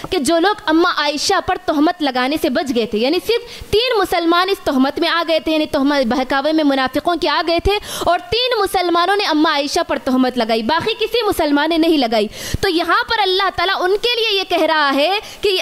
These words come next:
अल्लाह तबारक व तआला का फजल था कि तुम बच गए। यानी ये तुम्हारा कमाल नहीं है कि तुम अपने आप को बचा लिए अम्मा आयशा पर तोहमत लगाने से, बल्कि ये अल्लाह का कमाल था कि अल्लाह ने तुमको उससे बचा के रखा।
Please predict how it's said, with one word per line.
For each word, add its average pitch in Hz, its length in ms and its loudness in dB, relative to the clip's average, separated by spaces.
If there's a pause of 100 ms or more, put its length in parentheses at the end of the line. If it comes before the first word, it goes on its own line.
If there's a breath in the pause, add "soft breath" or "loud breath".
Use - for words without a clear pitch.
अल्लाह 302 360 0
तबारक 294 380 0
व 330 60 0
तआला 285 300 0
का 320 120 0 (100)
फजल 311 420 2
था 311 200 0
कि 320 140 -4
तुम 285 260 2
बच 247 280 0
गए। 180 240 0 (680 loud breath)
यानी 330 200 2
ये 427 80 0
तुम्हारा 392 460 0 (100)
कमाल 415 360 2
नहीं 415 140 0
है 466 60 -2
कि 466 100 -4
तुम 466 160 -4
अपने 370 280 -2
आप 427 240 0
को 440 80 -2
बचा 403 400 0
लिए 494 240 0
अम्मा 370 260 0
आयशा 392 280 0
पर 381 140 -2
तोहमत 349 400 -2
लगाने 302 360 0
से, 403 200 -2 (280 loud breath)
बल्कि 320 240 -2
ये 294 100 0
अल्लाह 294 360 0
का 320 140 -4 (100)
कमाल 339 420 2
था 370 300 0 (240 loud breath)
कि - 60 -2
अल्लाह 285 480 -2
ने 311 120 0
तुमको 285 360 0
उससे 339 300 0
बचा 254 400 -2
के 233 180 -2
रखा। 196 300 -2